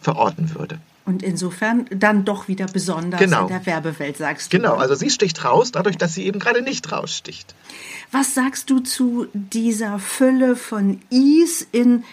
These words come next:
Speaker 2: Ingrid erklärt Indeed? Also sie hätte ja auch Carola heißen können, aber dann wär's irgendwie nicht so witzig.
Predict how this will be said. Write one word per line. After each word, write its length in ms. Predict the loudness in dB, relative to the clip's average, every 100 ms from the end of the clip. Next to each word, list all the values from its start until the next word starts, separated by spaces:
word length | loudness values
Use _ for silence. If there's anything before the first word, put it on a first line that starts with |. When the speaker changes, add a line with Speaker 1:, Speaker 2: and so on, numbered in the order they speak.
| -20 _
Speaker 2:
Ingrid 600 | 6 6 6 6 4 2 -6
erklärt 600 | -6 -4 -2 0 0 -2 -2
Indeed? 560 | 2 4 4 2 0
Also 180 | -8 -8
sie 200 | -8 -6
hätte 260 | -8 -6 -2
ja 180 | -2 -2
auch 60 |
Carola 540 | 0 0 4 4 4 2
heißen 320 | -2 -6 -8
können, 320 | -6 -4 -4 -6 -14 -8
aber 200 | -2 0
dann 160 | 0 0
wär's 240 | 0 -2
irgendwie 320 | -4 -2 -2
nicht 200 | -2 -2
so 160 | -4 -2
witzig. 480 | -2 -2 -8 -10